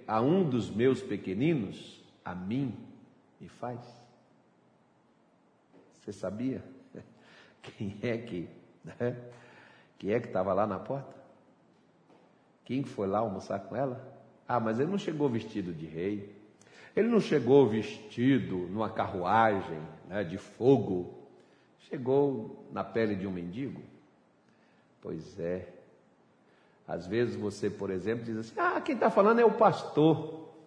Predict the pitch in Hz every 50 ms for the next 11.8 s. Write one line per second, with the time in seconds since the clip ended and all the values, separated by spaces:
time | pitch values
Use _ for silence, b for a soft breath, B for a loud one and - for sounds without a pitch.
0 | - _ - 107 113 110 - - - 107 104 113 113 101 98 95 - 110 104 101
1 | - 92 90 85 - - - 98 120 165 208 92 - - - - - - B B
2 | B B B B B B B _ _ _ _ _ _ _ _ _ _ _ _ _
3 | _ _ - - 403 339 277 214 233 262 233 - - 269 220 226 208 208 214 226
4 | 214 185 160 151 165 185 175 135 107 92 87 - - - - - - 98 101 101
5 | 104 - - 104 104 117 123 117 - - 107 104 110 113 107 - - 95 90 90
6 | 95 87 107 117 113 104 95 - - 90 87 90 101 123 127 110 95 - 71 82
7 | 80 - - - 82 104 143 175 160 127 - - - - - - _ _ _ _
8 | _ _ _ _ _ _ - 101 101 101 98 - - 85 80 87 95 117 165 196
9 | 180 139 - - - - - - _ _ _ _ _ _ _ _ _ _ b b
10 | b b b b b b b b _ 98 98 104 101 101 101 95 87 87 82 78
11 | 82 90 107 110 110 - 208 208 139 107 - - - - - -